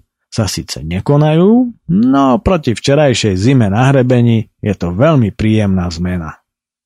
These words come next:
Pozerám do mapy a je mi jasné, že žiadne extra krkolomné a pôvodne plánované trasy vzhľadom na stav kolesa,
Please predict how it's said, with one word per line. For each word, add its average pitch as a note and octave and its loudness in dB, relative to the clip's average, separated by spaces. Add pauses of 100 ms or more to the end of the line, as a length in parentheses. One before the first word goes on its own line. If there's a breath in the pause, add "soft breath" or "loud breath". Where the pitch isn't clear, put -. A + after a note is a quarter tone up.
(1300 loud breath)
Pozerám E3+ 2
do C3+ 4
mapy C#3 2 (320)
a G2+ 2
je C#3 4
mi F2 -2
jasné, C3+ 0 (320)
že F#2+ -6
žiadne C#3+ 2
extra B2 -4
krkolomné B2 0
a - -14 (160)
pôvodne C3+ 2
plánované A#2 2
trasy A#2 -2 (400 loud breath)
vzhľadom A2+ 0
na C3+ 2
stav A2+ -2
kolesa, A2+ -2